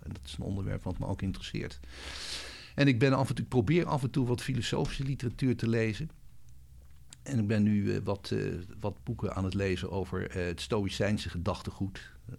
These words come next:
Dat helemaal gericht is op, ehm, het, eh, het, het, het leven in gemoedsrust. Eh, proberen vrij te zijn van, eh,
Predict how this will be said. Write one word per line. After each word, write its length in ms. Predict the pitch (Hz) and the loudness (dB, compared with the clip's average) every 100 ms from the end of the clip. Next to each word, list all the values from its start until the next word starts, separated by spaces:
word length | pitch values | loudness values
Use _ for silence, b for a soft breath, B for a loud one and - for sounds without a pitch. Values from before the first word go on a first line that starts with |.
| - - | -12 -8
Dat 240 | 82 80 | -6 -2
helemaal 540 | 87 104 95 90 87 87 | 0 2 2 0 -2 -4
gericht 440 | - 92 95 - | -6 -4 -4 -2
is 200 | 87 85 | -6 -6
op, 320 | - 85 - 78 | -6 -6 -6 -8
ehm, 340 | 95 95 95 92 92 - - - - | -4 -4 -4 -6 -8 -14 -16 -18 -10
het, 360 | - 82 - - - | -6 -4 -6 -12 -14
eh, 340 | 76 - - - - - - - - - - - - - - b b - - | -8 -4 -2 -4 -8 -14 -18 -18 -18 -16 -16 -16 -14 -14 -16 b b -16 -6
het, 280 | 95 - | -6 -2
het, 280 | 101 85 85 | -2 -2 -4
het 120 | 98 | -2
leven 320 | 95 110 101 95 | 2 4 2 0
in 100 | 101 | 0
gemoedsrust. 840 | 104 107 113 107 113 110 - - - - | 2 2 2 2 2 0 -6 -12 -16 -12
Eh, 180 | - 107 - 104 | -6 -4 -4 -6
proberen 640 | - 95 104 98 95 95 B B B B - | -4 0 2 2 0 -2 B B B B -8
vrij 340 | 101 104 127 | 0 4 4
te 140 | 123 110 | 4 2
zijn 320 | 107 107 90 | 4 4 2
van, 320 | 98 98 | 0 0
eh, 80 | 92 | -2